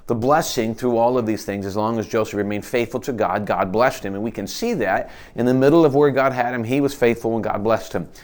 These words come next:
Uh, we can see all that, but we don't see Joseph ever being reminded supernaturally by God through another dream.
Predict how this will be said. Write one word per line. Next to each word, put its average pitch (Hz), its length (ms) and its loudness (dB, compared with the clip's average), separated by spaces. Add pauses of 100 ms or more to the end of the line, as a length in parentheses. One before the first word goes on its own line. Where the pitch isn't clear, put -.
(340)
Uh, 107 140 -12
we 123 140 0
can 120 100 0
see 185 220 2
all 147 80 6
that, 107 120 -2
but 117 80 -2
we 127 120 0
don't 151 240 0
see 151 280 0
Joseph 117 540 0
ever 117 240 2
being 123 200 2
reminded 110 600 0
supernaturally 113 720 -4
by 92 220 -2
God 90 360 -4
through 107 160 -6
another 95 240 -4
dream. 147 360 -4